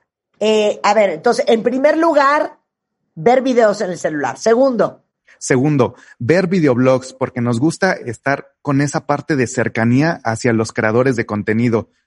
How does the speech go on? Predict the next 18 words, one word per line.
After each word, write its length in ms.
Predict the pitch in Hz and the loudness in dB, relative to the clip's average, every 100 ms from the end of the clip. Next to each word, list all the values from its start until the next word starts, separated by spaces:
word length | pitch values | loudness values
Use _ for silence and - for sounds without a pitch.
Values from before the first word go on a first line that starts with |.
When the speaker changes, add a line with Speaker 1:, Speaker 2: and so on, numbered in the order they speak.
| - | -6
Speaker 2:
Nos 180 | 123 | -4
gusta 220 | 123 135 170 | -2 -2 -2
tener 240 | 120 131 | 0 0
esa 240 | 147 - | 0 -4
plataforma 880 | - 107 101 101 - 131 131 139 - - | -2 -2 0 -6 0 0 0 -4 -6 -10
en 100 | 110 | -6
la 140 | 101 | -6
cual, 260 | - 127 131 - _ _ _ | -2 -2 -2 -10 _ _ _
como 220 | 123 120 | 0 2
bien 180 | 120 135 | 2 2
mencionas, 600 | 135 131 147 131 104 - _ _ | 0 0 0 0 -4 -8 _ _
si 160 | - | -2
eres 180 | 131 170 | -2 0
creador 280 | - 127 143 | 0 0 0
de 100 | 156 | -2
contenido, 600 | 120 110 107 156 208 - _ _ _ | -2 0 0 2 0 -2 _ _ _
te 100 | 117 | -4
mantienes 720 | 110 110 107 135 147 165 160 | 0 -2 0 0 0 -2 -4